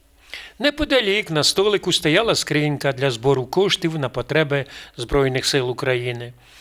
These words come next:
Розпочався концерт виступом народного хору міського будинку культури. Самодіяльні артисти показали сценки за участю різдвяних вертеповських героїв. Виступали солісти, вокалісти,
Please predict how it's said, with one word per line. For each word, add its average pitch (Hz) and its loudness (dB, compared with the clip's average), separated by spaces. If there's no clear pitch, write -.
Розпочався 185 2
концерт 156 0
виступом 160 0
народного 151 2
хору 151 4
міського 139 0
будинку 131 -2
культури. 127 -2
Самодіяльні 147 4
артисти 151 2
показали 143 2
сценки 143 0
за 123 -2
участю 147 -2
різдвяних 160 2
вертеповських 156 0
героїв. 131 2
Виступали 156 4
солісти, 156 0
вокалісти, 143 -2